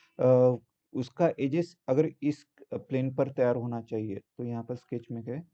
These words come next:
ये प्लेन सिलेक्ट किया और यहाँ पर, अ,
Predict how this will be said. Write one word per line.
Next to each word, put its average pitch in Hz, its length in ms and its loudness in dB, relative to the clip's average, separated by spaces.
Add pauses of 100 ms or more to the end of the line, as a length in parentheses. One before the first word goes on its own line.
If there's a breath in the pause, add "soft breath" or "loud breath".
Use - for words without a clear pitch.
(500)
ये 120 220 -6
प्लेन 120 280 -8
सिलेक्ट 104 360 -10
किया 165 160 -10 (1040)
और 123 160 -4
यहाँ 127 200 -4
पर, - 180 -4
अ, 110 840 -2